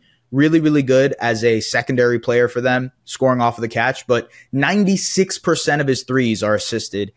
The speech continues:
and seventy-two percent of all of his shots are assisted. If you're, if he is going to be like, a pivotal part of your future,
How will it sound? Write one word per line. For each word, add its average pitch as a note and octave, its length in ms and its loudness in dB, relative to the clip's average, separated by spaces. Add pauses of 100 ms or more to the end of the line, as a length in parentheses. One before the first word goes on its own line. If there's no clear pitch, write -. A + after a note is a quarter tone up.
(140)
and C3+ 160 -2
seventy-two D3+ 720 0
percent B2 380 -2
of A2 60 -2
all B2 260 2
of A#2 80 -4
his A2 100 -4
shots F#2+ 440 -4
are G#2 140 0
assisted. F#2+ 480 -8 (440)
If C3 160 -2
you're, F#3 280 2
if C#3+ 180 0
he G3+ 160 2
is F3+ 120 0
going D#3 240 2
to B2+ 120 -6
be B2 440 0 (1000)
like, B2 300 0
a B2 120 2 (200)
pivotal D#3 340 2
part C3 260 2
of G#2 120 -2
your A2 100 -2
future, A2 540 -2